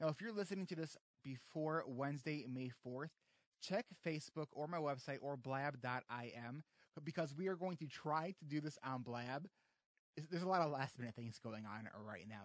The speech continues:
So just check all the places where you get information about A D H D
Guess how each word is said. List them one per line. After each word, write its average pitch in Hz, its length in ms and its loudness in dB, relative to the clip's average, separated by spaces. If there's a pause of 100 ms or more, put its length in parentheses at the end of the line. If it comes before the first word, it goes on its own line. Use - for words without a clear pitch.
So 123 80 -14
just 127 220 -6
check 165 300 -4
all 143 180 2
the 139 120 0
places 127 460 -6
where 117 320 -4
you 117 140 -4
get 120 200 -8
information 117 640 -6
about 110 320 -8 (360)
A 120 100 -4
D 117 140 -2
H - 220 -10
D 113 260 -6